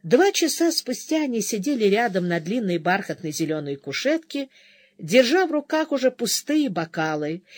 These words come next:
и глядя на угасающие угли в камине. И тут Элмсбери обнял ее и поцеловал.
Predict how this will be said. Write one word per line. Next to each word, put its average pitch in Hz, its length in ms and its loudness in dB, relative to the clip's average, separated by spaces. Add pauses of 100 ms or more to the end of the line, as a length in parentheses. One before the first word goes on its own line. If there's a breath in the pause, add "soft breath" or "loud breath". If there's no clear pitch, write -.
(140 loud breath)
и 220 120 0
глядя 294 460 2
на 226 120 2
угасающие 269 920 0 (100)
угли 196 340 0
в - 120 -6
камине. 135 560 -10 (680)
И 180 120 0
тут 190 320 0 (100)
Элмсбери 165 640 -2 (120)
обнял 311 480 2
ее 269 240 0
и 226 220 -6
поцеловал. 175 760 -6